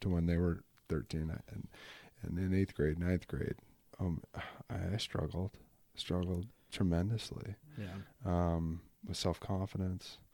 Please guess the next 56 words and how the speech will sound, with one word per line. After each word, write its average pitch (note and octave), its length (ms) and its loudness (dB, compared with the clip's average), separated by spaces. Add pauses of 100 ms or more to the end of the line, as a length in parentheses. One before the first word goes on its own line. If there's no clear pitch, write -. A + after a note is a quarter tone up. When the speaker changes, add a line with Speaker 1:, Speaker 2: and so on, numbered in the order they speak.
(400)
Speaker 1:
with, E2+ 640 0
you G2 80 0
know, E2 100 0
wanting F2 280 2
to D#2+ 40 0
fit E2 260 -2
in. G2 400 2 (240)
Speaker 2:
Right. F2 200 -4 (180)
Speaker 1:
How A#2+ 200 4
Speaker 2:
I - 380 2
mean, B2 60 6
that's B2 200 4
your, A#2+ 140 0
that's B2 220 0
really A#2+ 300 6
all G#2+ 220 2
middle F#2+ 240 -2
school C2+ 300 -6
is, - 280 -6
is D3+ 220 2
Speaker 1:
Right. D3 320 12
Speaker 2:
you're A#2 200 4
focused G#2 540 4
Speaker 1:
Right. G#2 60 4
Speaker 2:
on F#2 100 -2
fitting D2+ 380 -6
in F#2 240 -4
and F2+ 180 -4
Speaker 1:
<laughs> - 120 -8
Speaker 2:
finding F#2+ 320 0 (840)
who B2+ 160 8
you A2 200 6
Speaker 1:
Yeah. G#2 120 6
Speaker 2:
are G#2+ 180 8
really, G#2+ 280 0
and G#2+ 200 0
that G#2 140 0
just, - 300 -4 (240)
having A#2+ 300 4
that G2 120 -2
torn F#2+ 240 -2
away D#2+ 240 -6
from A#1+ 200 -10
you A#1 180 -10 (100)
is, - 220 -16 (480)
Speaker 1:
It A2+ 100 8
Speaker 2:
I, C3+ 60 12
even, D3+ 260 10
Speaker 1:
is. - 80 -6
Speaker 2:
it's D3 120 6
'cause A#2+ 280 6
even E3 200 6
the G#2+ 80 4
possibility A2+ 720 4
of F#2 120 -2
it F#2 160 -6